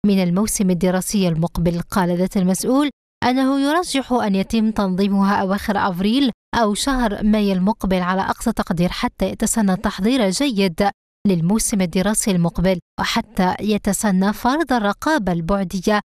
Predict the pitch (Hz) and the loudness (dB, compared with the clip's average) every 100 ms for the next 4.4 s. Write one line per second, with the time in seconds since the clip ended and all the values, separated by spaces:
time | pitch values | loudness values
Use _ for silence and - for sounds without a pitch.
0 | - 202 180 180 170 208 220 - 196 - | -2 0 2 2 2 0 -2 0 -2 0
1 | 202 175 185 208 190 185 185 175 185 175 | 0 2 0 0 2 2 2 0 0 2
2 | 180 190 190 185 175 - 277 277 302 311 | 0 0 0 0 -2 -2 -2 0 0 0
3 | 285 254 226 220 220 208 202 202 190 190 | -2 -2 0 2 2 2 2 2 0 0
4 | 196 208 185 | 0 2 0